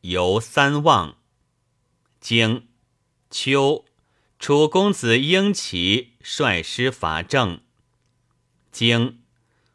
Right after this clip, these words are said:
公会晋侯、齐侯、宋公、魏侯、曹伯、举子、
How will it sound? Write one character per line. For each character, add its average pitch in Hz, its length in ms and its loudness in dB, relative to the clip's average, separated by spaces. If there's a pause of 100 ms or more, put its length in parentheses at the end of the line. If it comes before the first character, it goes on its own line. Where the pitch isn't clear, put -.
(140)
公 220 320 2
会 104 480 2
晋 160 360 -2
侯、 92 540 0
齐 113 340 -4
侯、 87 540 -4 (300)
宋 180 420 -2
公、 151 460 -2 (160)
魏 156 280 2
侯、 85 540 -4 (400)
曹 127 380 0
伯、 92 640 0
举 123 320 -2
子、 80 480 -8